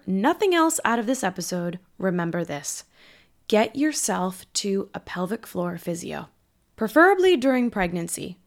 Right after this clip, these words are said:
to see where your baseline is, but especially postpartum. Just because your O B G Y N says you're good to go after six weeks, it doesn't mean you truly are.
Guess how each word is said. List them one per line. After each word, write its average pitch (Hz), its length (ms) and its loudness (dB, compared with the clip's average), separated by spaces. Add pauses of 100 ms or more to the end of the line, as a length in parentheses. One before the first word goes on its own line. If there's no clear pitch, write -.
to 202 100 -6
see 240 420 -2
where 190 280 0
your 190 200 2
baseline 180 680 -6
is, - 160 -10 (380)
but 190 160 -2
especially 185 1000 -2 (180)
postpartum. 170 680 -10 (540)
Just 302 380 2
because 302 360 2
your 226 360 2
O 208 80 2
B 208 160 0
G 196 180 0
Y 185 200 2
N 185 240 0
says 185 280 -2
you're 175 120 -4
good 175 340 -2
to 202 100 0
go 180 380 0
after 175 300 -2
six - 280 -8
weeks, 202 440 -4 (360)
it 277 220 -2
doesn't 277 500 -2
mean 254 380 2
you 226 240 -2
truly 226 680 -2
are. 170 420 -4